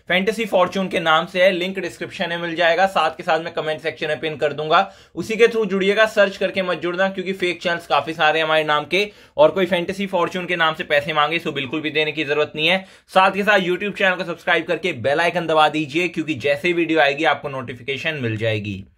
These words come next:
So सबसे पहले समझते हैं पॉइंट्स टेबल। So पॉइंट्स टेबल में बंगाल जो है वो छठे नंबर पर है यहाँ पर, और वहीं जो है यू मुंबा वो है नौवें नंबर पर। So दोनों टीम्स के लिए काफी इंपॉर्टेंट मैच है,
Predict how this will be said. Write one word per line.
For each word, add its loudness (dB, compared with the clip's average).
So 2
सबसे 2
पहले 6
समझते 0
हैं 4
पॉइंट्स -2
टेबल। 2
So -4
पॉइंट्स -6
टेबल -2
में 0
बंगाल 4
जो -2
है 8
वो 2
छठे -4
नंबर -4
पर -4
है 0
यहाँ 2
पर, 2
और 0
वहीं 0
जो 0
है 0
यू 0
मुंबा 2
वो 0
है 0
नौवें -2
नंबर 0
पर। 0
So -2
दोनों -2
टीम्स -6
के -6
लिए -4
काफी 2
इंपॉर्टेंट -2
मैच -2
है, 0